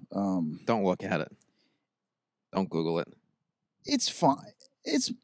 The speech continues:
Speaker 1: fine, probably. Maybe not the best.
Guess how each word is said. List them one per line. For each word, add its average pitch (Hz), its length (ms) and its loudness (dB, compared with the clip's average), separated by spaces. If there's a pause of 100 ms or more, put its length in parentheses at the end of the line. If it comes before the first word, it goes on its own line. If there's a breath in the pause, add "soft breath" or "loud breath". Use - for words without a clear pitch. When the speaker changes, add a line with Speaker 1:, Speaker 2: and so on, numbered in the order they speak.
(160)
Speaker 1:
fine, 131 520 2
probably. 170 540 2 (640)
Maybe 185 260 2
not 147 200 6
the 165 80 2
best. 175 500 0